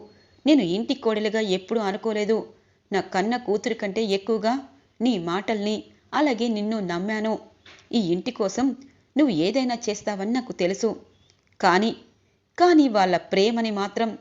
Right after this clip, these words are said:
అనగానే, "నాన్న, ఇప్పుడు మనం ఏమీ చేయలేని పరిస్థితి. వాళ్ళిద్దరూ ఒకరికొకరు ప్రేమించుకున్నారు. మన సపోర్ట్ లేకపోయినా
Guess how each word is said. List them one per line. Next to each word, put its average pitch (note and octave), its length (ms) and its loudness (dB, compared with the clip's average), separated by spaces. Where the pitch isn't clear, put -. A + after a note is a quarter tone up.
అనగానే, F#3+ 600 0
"నాన్న, G3 380 0
ఇప్పుడు C#4+ 240 2
మనం G#3+ 380 -2
ఏమీ A#3+ 360 0
చేయలేని G#3+ 360 -4
పరిస్థితి. G#3+ 600 -4
వాళ్ళిద్దరూ B3+ 560 2
ఒకరికొకరు A#3 560 -2
ప్రేమించుకున్నారు. G#3+ 920 -4
మన B3+ 160 2
సపోర్ట్ G#3+ 500 -2
లేకపోయినా G#3+ 640 -4